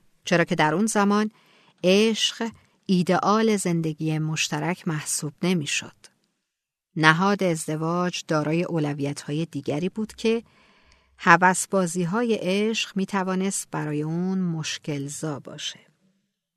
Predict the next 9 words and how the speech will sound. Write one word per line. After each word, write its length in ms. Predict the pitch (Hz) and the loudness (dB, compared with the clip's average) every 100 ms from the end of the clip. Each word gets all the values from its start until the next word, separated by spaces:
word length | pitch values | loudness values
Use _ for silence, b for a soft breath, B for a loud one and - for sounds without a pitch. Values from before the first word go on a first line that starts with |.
| _ _ _ _ _ _ _ _ - | _ _ _ _ _ _ _ _ 4
برای 280 | 160 180 180 | 6 8 4
طبقات 540 | - 165 160 160 160 | 2 -2 -2 -4 -4
حاکم 460 | 160 156 151 196 202 | -4 -4 -4 -2 -2
و 80 | 185 | -2
ثروتمند، 1000 | - 147 139 - - 156 165 175 170 175 b b b b b - | -4 -6 -6 -8 -6 -4 -2 -4 -6 -12 b b b b b 0
ازدواج 800 | 185 170 196 185 214 226 233 - | 0 2 0 2 2 2 0 -4
عبارت 520 | 170 165 165 180 - | -4 0 2 0 -2
بود 220 | - 151 | -6 -4
از 340 | 151 151 147 | -2 -2 -2